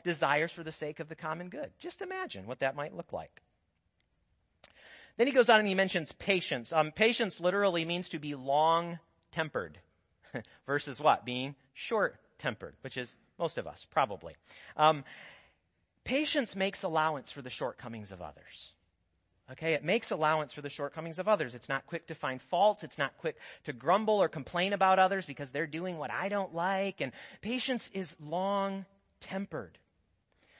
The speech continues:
Having, here's what this tells us. Having a short fuse is literally ungodly. Now, here's why. Because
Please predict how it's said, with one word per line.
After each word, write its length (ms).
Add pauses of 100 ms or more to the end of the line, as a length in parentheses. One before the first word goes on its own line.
(1080)
Having, 560
here's 240
what 100
this 160
tells 260
us. 220 (380)
Having 420
a 60
short 420
fuse 560 (260)
is 220
literally 720
ungodly. 800 (260)
Now, 160
here's 260
why. 200
Because 340